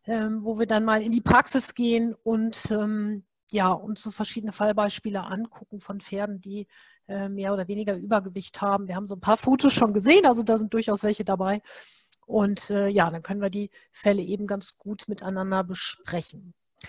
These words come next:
Zunächst mal Zahlen und Fakten. Unsere Pferde werden immer dicker.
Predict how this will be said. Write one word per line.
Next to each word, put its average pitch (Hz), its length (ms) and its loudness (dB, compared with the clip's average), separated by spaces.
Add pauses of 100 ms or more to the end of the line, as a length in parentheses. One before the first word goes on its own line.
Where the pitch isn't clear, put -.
(400)
Zunächst 285 380 6
mal 311 160 8
Zahlen 240 320 8
und 208 100 2
Fakten. - 420 0 (520)
Unsere 247 260 2
Pferde 262 480 6
werden 247 260 6
immer 214 220 4
dicker. 320 360 4